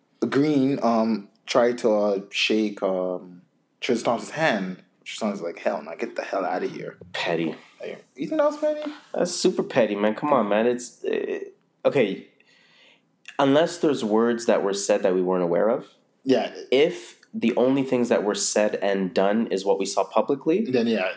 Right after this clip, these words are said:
Speaker 2: you have to understand that that's for sport,
Speaker 1: That's basketball,
Speaker 2: man. You
Speaker 1: yeah.
Speaker 2: shake hands
Speaker 1: You gotta
Speaker 2: at the
Speaker 1: be
Speaker 2: end of the day.
Speaker 1: competitive.
Speaker 2: Yeah,
Speaker 1: I'm
Speaker 2: you
Speaker 1: not gonna be your friend. I'm trying to win, and
Speaker 2: That's
Speaker 1: then we
Speaker 2: it.
Speaker 1: can be friends after.
Speaker 2: You shake hands on the court.
Speaker 1: When
Speaker 2: I
Speaker 1: we're
Speaker 2: mean,
Speaker 1: on
Speaker 2: you shake hands
Speaker 1: opposite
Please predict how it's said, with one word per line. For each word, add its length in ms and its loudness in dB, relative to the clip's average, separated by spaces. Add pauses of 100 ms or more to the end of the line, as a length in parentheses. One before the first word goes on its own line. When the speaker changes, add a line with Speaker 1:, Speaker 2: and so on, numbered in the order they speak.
(100)
Speaker 2:
you 80 6
have 140 2
to 60 6
understand 380 2
that 80 0
that's 200 2
for 100 -12
sport, 340 2
Speaker 1:
That's 200 2
basketball, 240 -2
Speaker 2:
man. 60 -2
You 40 0
Speaker 1:
yeah. 80 0
Speaker 2:
shake 160 2
hands 160 2
Speaker 1:
You 60 -4
gotta 180 4
Speaker 2:
at 60 0
the 60 2
Speaker 1:
be 60 2
Speaker 2:
end 60 0
of 20 2
the 60 4
day. 80 2
Speaker 1:
competitive. 280 -4
Speaker 2:
Yeah, 120 6
Speaker 1:
I'm 60 4
Speaker 2:
you 40 2
Speaker 1:
not 140 4
gonna 160 2
be 100 2
your 140 4
friend. 460 0 (220)
I'm 80 -4
trying 140 4
to 60 2
win, 240 2
and 100 -4
Speaker 2:
That's 180 4
Speaker 1:
then 100 6
we 20 6
Speaker 2:
it. 40 2
Speaker 1:
can 80 0
be 80 -2
friends 260 2
after. 340 -2
Speaker 2:
You 80 -12
shake 260 0
hands 240 2
on 80 2
the 80 -2
court. 380 -2
Speaker 1:
When 120 2
Speaker 2:
I 20 4
Speaker 1:
we're 40 6
Speaker 2:
mean, 100 4
Speaker 1:
on 60 0
Speaker 2:
you 60 -2
shake 140 2
hands 220 4
Speaker 1:
opposite 20 6